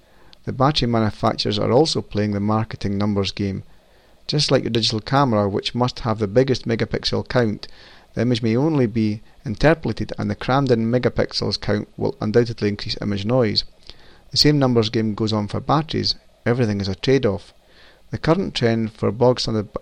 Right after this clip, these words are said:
discrete nickel metal hydrate batteries is to increase the capacity. Capacity is measured in amp hours. A one amp hour battery can theoretically maintain a current drain of one amp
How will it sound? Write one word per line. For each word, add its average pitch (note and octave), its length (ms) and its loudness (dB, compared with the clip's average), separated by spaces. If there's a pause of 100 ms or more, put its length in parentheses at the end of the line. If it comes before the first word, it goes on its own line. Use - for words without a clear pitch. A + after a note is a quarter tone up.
discrete - 360 -4 (100)
nickel A#2 240 -2
metal A2 260 -2
hydrate G#2+ 360 -4
batteries A2 460 -2 (360)
is G#2+ 120 -6
to - 120 -4
increase G#2+ 300 0
the - 80 -2
capacity. C3+ 600 -2 (1000)
Capacity C#3+ 560 2
is G#2+ 180 0
measured A#2+ 260 2
in A2+ 180 0
amp G#2+ 280 -2
hours. A#2 420 4 (720)
A G#2 60 2
one D#3 200 4
amp C#3 280 0
hour A2 160 4
battery B2+ 500 0 (360)
can A2 180 -2
theoretically A#2+ 760 0
maintain G#2 400 0
a G#2 60 -2
current C#3+ 360 -2
drain G#2+ 200 0
of G#2 160 -6
one C#3+ 140 2
amp G#2+ 320 0